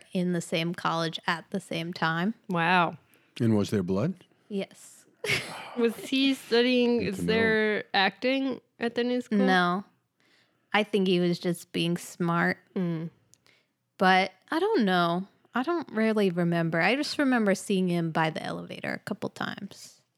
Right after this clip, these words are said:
Speaker 2: One of our old coworkers went to school with Zoe Kazan, his wife, and a, and an actress.
Speaker 1: Yeah.
Speaker 2: So it's crazy that we haven't all hung out
Speaker 1: <laughs> I
Speaker 2: before.
Speaker 1: know. Paul, Zoe, write in.
Speaker 2: Yeah.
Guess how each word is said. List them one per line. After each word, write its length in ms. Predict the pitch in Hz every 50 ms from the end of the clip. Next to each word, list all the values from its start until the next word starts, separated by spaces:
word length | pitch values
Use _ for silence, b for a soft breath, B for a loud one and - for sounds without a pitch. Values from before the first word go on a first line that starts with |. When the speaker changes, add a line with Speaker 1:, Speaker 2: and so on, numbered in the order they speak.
| _ _ _ -
Speaker 2:
One 200 | 202 214 226 240
of 120 | 233 220
our 160 | 220 202 196
old 240 | 190 185 185 180 -
coworkers 600 | - - 240 247 262 240 202 - 196 190 180 180
went 220 | 196 190 185 175 -
to 80 | 196 180
school 320 | - - - - 185 180
with 160 | 180 175 160
Zoe 340 | 156 180 185 180 175 170 175 170
Kazan, 720 | - - 185 170 156 170 185 208 226 226 190 165 165 175
his 260 | 175 170 165 151 - - -
wife, 680 | 165 170 190 214 214 170 156 180 208 - 147 - - _ _ _ _ -
and 220 | 185 185 180 170
a, 180 | 165 165 165 - - _ _ _ -
and 140 | 180 175 170
an 140 | 160 160 156
actress. 720 | 156 180 214 247 - - - - 170 143 147 180 208 - - - 208 190
Speaker 1:
Yeah. 400 | 202 190 180 170 160 175 226 254 - _ _ _ _ _ _ -
Speaker 2:
So 640 | - 180 175 170 170 170 165 165 165 165 156 - - -
it's 160 | 190 180 - -
crazy 380 | - - 202 208 208 - 233
that 160 | 202 202 -
we 120 | - 190 214
haven't 300 | 214 196 180 180 185 185
all 140 | 180 175 180
hung 320 | 175 170 185 185 175 165
out 340 | 160 175 214 262 - - -
Speaker 1:
<laughs> 100 | - -
I 40 | 180
Speaker 2:
before. 500 | - - - - 403 370 - 170 175 208
Speaker 1:
know. 220 | 214 220 - - - 226 - - B 415 622 659 605 587 554 B B B - -
Paul, 400 | 285 226 220 214 220 240 285 330
Zoe, 480 | - - 226 214 214 214 247 269 277
write 280 | 262 233 233 247 254 262
in. 360 | 330 339 320 196 160 208 226 - - -
Speaker 2:
Yeah. 260 | 196 190 180 170 170